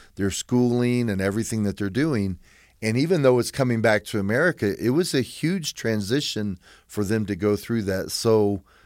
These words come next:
um, you know, we, we tried to do the best that we can. I probably, uh, still deal with guilt when it comes to my kids because of,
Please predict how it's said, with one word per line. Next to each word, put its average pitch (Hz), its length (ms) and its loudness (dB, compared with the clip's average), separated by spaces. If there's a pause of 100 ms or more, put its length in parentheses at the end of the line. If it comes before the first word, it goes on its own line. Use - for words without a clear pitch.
(160)
um, 101 460 2
you 101 100 -2
know, 95 140 -2
we, 110 280 -2
we 107 280 0
tried 123 380 4
to 110 60 -6
do 113 180 4
the 104 100 2
best 110 320 2
that 90 100 -4
we 98 140 -4
can. 127 560 0 (380)
I 104 100 2
probably, 131 1160 6
uh, 101 420 2 (200)
still 123 440 4
deal 120 360 6
with 101 200 2
guilt 120 560 2 (320)
when 117 160 2
it 104 120 0
comes 123 360 2
to 156 140 0
my 151 180 2
kids 165 420 -2
because 104 500 0
of, 98 260 -2